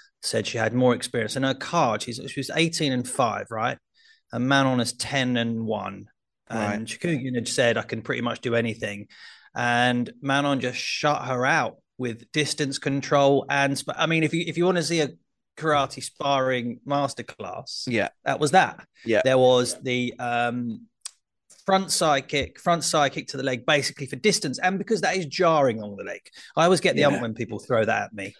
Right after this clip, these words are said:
Speaker 1: 'cause I'm like, "It's a real bitch move."
Speaker 2: It, it is.
Speaker 1: But it's a great one. So,
Speaker 2: Yeah.
Speaker 1: and the only reason I moan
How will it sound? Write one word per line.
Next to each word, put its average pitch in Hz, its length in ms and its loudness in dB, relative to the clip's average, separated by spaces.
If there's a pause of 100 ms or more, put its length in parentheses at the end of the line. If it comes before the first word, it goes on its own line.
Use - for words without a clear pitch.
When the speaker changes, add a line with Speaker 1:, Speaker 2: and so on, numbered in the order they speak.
(100)
Speaker 1:
'cause 117 120 -4
I'm 123 100 0
like, 120 340 2 (840)
"It's - 160 -8
a 117 140 -8
real 160 180 4
bitch 104 420 -2
move." 98 220 -10
Speaker 2:
It, - 100 -2 (220)
it 127 140 4
is. 107 440 2
Speaker 1:
But 165 140 6
it's 170 180 2
a 175 60 4
great 196 640 8
one. 104 340 0 (220)
So, 196 160 2
Speaker 2:
Yeah. - 80 6
Speaker 1:
and 180 100 6
the 196 60 6
only 208 160 6
reason 165 300 4
I 143 100 2
moan 143 500 0